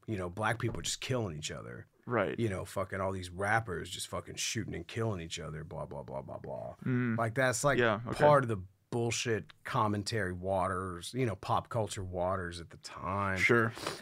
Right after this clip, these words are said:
Speaker 1: And so, like, again, man, if that was all that there was,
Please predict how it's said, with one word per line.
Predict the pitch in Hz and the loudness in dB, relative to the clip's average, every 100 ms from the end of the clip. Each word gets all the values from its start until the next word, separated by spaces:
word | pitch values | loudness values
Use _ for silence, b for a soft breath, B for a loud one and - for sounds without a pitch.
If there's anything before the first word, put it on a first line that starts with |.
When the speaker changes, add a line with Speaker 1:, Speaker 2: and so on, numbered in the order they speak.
| B | B
Speaker 1:
And | 175 160 | 6 6
so, | 185 180 | 6 6
like, | 180 - | 4 4
again, | 156 240 175 110 | 4 6 6 6
man, | 101 98 98 _ _ _ _ _ _ _ _ - | 0 -4 -6 _ _ _ _ _ _ _ _ 0
if | 151 | 6
that | 208 220 | 8 10
was | 226 170 | 10 10
all | 185 190 | 10 10
that | 185 156 | 8 6
there | 175 | 6
was, | 160 160 160 147 | 8 6 6 4